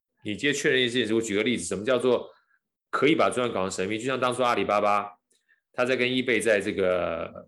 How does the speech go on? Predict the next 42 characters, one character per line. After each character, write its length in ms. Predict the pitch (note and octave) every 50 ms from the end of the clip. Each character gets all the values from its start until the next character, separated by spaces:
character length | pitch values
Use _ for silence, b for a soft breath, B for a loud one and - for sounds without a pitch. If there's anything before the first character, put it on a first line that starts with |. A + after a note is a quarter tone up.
| _ _ _
呃， 220 | - F#2+ F2+ E2+
算 220 | F2 - C3 A#2 G#2 G2 - - _ _ _ _ _
bidding 280 | - D3 D3 D3 A#2+ G2+
的 100 | G2 F#2+
时 160 | - - F#2
候， 360 | F2+ G#2 F#2 D#2+ - - - _ - - - -
他 100 | - D3
不 140 | D3 E3
想 160 | D#3 - G2 G2+
让 260 | A#2 B2 B2 B2 B2 -
任 160 | C#3+ E3+ D3+
何 140 | - G2+ G2
人 160 | F#2+ G2 G2
知 100 | G2 -
道 160 | G#2 A2 G2+
说 160 | F#2+ - G#2+ G2+
他 180 | G#2 - B2
们 80 | A#2+ A#2+
有 140 | G2+ F2 E2
一 60 | E2+
个 100 | F#2+ G2
这 100 | F#2+ A2
样 80 | G#2
淘 160 | G2 - A#2+ A#2
宝 140 | A2 F2
的 60 | D#2+ E2+
东 100 | F#2+ G2+
西 80 | G2
出 140 | G2 - G2
来， 60 | F#2
因 40 | A#2+
为 40 | D3
阿 40 | C#3+
里 60 | A#2+
巴 160 | A2+ A#2 B2
巴 20 | A#2+
是 80 | -
做 80 | - B2+ G#2+
黄 200 | - F2+ F2+ G2+
页 200 | A2+ A#2 G#2 F2+
的 100 | - - -
嘛， 80 | -